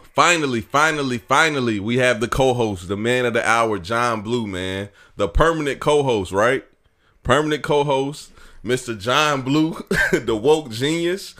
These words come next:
We doing something different now, man. I really, you know, I kinda burnt myself out with interviews, so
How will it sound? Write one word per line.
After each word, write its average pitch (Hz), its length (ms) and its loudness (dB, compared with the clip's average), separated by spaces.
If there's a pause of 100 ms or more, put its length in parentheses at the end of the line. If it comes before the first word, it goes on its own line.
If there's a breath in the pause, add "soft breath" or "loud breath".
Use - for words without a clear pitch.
(220 loud breath)
We 156 80 0
doing 202 200 2
something 175 260 0
different 143 280 0
now, 123 160 0
man. 117 260 -2
I 120 60 2
really, 147 300 0
you 131 140 -4
know, 117 280 -2 (340 soft breath)
I 101 80 -2
kinda 143 280 0
burnt 120 240 -2
myself 120 400 -2
out 117 160 4
with 98 120 -2
interviews, 104 480 -2
so 92 320 0